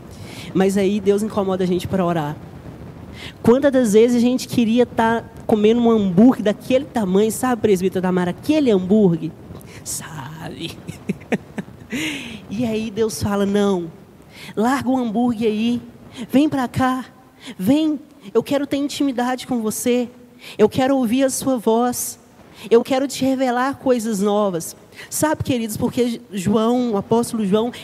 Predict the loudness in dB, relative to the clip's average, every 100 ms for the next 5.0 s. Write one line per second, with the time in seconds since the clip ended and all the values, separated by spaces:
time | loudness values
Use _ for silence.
0 | -4 0 0 -2 -4 -4 -4 -2 -2 -2
1 | -2 -2 -4 -6 -6 -6 -6 -6 -8 -8
2 | -8 -4 -4 -4 -4 -4 -6 -14 -20 -20
3 | -20 -2 2 2 0 -2 -4 -4 -4 -6
4 | -2 0 0 -4 -6 -6 -2 -2 -2 -6